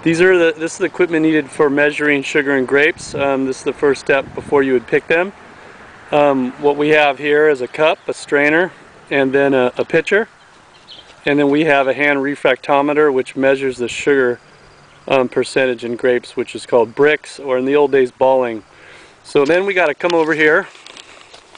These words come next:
to the vineyard, and we're gonna test Chardonnay today,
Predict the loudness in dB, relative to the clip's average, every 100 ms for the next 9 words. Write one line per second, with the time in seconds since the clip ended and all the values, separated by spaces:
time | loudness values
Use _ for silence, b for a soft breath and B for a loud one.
0 | B B B B B -4 -4 -2 -2 0
1 | -2 -6 -20 -20 -20 -20 -20 -20 -20 B
2 | B B B B B -4 0 2 2 2
3 | 2 0 -4 -16 -20 -20 -20 -20 -20 -20
4 | -20 B B B -16 -16 -20 -16 -4 -2
5 | -2 -2 2 2 2 2 2 2 2 2
6 | 0